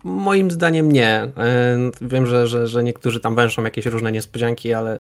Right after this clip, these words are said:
ale ja tych jakichś niespodzianek tutaj nie widzę. Tak jak mówisz, no, draft nie był ani ciekawy, ani też nie był to mocny draft, więc, e, troszkę tak z obowiązku o nim wspominamy,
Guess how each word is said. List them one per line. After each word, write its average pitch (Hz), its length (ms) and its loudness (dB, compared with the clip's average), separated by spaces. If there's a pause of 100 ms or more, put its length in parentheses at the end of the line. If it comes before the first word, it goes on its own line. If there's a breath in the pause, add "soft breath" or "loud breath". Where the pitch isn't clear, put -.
ale 113 140 0
ja 117 120 4
tych - 140 -4
jakichś - 220 -4
niespodzianek 113 460 -2
tutaj 113 160 -4
nie 113 120 0
widzę. 120 200 -2
Tak 110 140 -2
jak 110 120 -2
mówisz, 107 280 -2
no, 113 160 0
draft 135 480 0
nie 127 100 4
był 120 280 4
ani 117 160 4
ciekawy, 120 500 2
ani 117 140 2
też - 160 -4
nie 120 80 0
był 113 120 -2
to 113 120 -4
mocny 135 340 0
draft, 113 340 -2
więc, 110 420 -4
e, 110 260 0 (200)
troszkę 117 240 0
tak 113 140 0
z 117 60 2
obowiązku 120 440 2
o 110 60 2
nim 110 160 -2
wspominamy, 113 640 -2